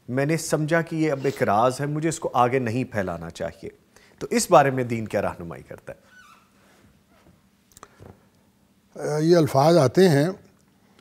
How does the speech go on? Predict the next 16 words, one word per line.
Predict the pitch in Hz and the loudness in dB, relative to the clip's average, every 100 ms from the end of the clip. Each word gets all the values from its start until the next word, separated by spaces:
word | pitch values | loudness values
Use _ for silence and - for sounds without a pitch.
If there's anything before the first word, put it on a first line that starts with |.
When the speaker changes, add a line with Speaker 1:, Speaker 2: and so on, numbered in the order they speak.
| - _ _ _ - | -20 _ _ _ 0
Speaker 2:
"अल | 156 143 | 2 6
मजालिस | 135 127 135 151 165 - | 4 6 6 6 4 4
बिल | 143 135 | 4 4
अमाना।" | 131 127 123 110 - - | 2 2 0 -4 -10 -12
Speaker 1:
जी। | 95 85 71 _ _ _ _ - 98 - _ - - _ _ _ _ _ _ _ - | -10 -10 -14 _ _ _ _ -20 -20 -20 _ -20 -20 _ _ _ _ _ _ _ -4
Speaker 2:
तो | 160 | -2
इसकी | 175 - 185 | -2 -2 -2
सेहत, | - 220 220 220 | 2 6 6 6
अ, | - 170 165 160 180 180 170 165 139 | 4 6 6 4 0 -10 -10 -2 2
रिवायत | 135 127 139 147 | 4 6 6 4
की | 175 | 0
कुछ | 170 - 214 | -2 0 4
भी | |
हो, | 165 131 151 - _ _ _ _ 139 | 4 4 0 -8 _ _ _ _ -2
लेकिन | 156 170 147 | 2 2 4
बहरहाल, | 151 175 131 135 | 4 4 2 0